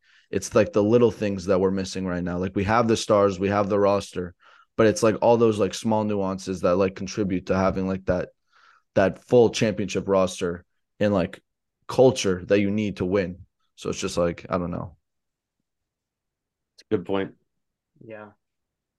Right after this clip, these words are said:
Speaker 1: Yeah, man. We'll see. We'll see what happens, though. So I wanna talk a bit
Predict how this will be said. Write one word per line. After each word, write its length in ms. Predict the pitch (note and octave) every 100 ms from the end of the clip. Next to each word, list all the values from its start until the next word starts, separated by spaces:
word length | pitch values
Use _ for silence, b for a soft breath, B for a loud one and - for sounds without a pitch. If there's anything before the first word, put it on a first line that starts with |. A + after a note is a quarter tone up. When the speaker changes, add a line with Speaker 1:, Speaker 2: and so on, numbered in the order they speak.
| _ _ _ _ _ _ _ _ _ _
Speaker 1:
Yeah, 140 | E2+
man. 200 | F2 F2
We'll 140 | F2+ A2
see. 180 | -
We'll 140 | B2 G#2+
see 140 | -
what 80 | C3
happens, 380 | G#2+ A2+ F#2+ E2+
though. 240 | F2+ F2+
So 340 | - - A2+ G2
I 100 | G#2
wanna 180 | C3 F3
talk 240 | F3 D#3+
a 180 | D3 C3
bit 300 | A2+ B2+ -